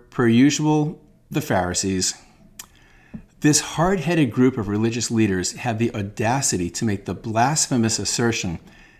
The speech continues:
that Jesus was casting out demons by the power of Beelzebul,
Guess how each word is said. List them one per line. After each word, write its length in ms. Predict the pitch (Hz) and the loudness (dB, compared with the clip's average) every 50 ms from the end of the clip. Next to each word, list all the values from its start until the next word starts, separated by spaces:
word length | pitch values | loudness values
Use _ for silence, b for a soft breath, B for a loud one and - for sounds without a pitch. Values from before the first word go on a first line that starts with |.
| B B | B B
that 200 | - 117 90 - | -2 -2 -2 -2
Jesus 440 | - - 135 139 151 147 - 156 - | 0 2 4 4 4 4 2 0 0
was 160 | 120 101 95 | -2 -2 -2
casting 420 | - - 127 123 123 - - - 127 | -2 -2 -2 0 0 0 0 0 0
out 220 | 117 107 107 110 | 0 0 -2 -2
demons 480 | - - 123 131 117 101 90 92 95 - | -2 0 2 2 2 2 2 -2 -4 -4
by 160 | - 113 98 | -6 -6 -6
the 100 | 92 95 | -6 -6
power 480 | - - - 123 120 127 127 113 104 101 | -10 -6 0 2 4 4 4 2 0 0
of 220 | 95 95 92 - B B B B B | -2 -2 -4 -8 B B B B B
Beelzebul, 680 | - 113 120 135 147 147 - 113 90 80 78 73 95 | 0 2 2 4 2 2 0 0 -2 -4 -6 -8 -10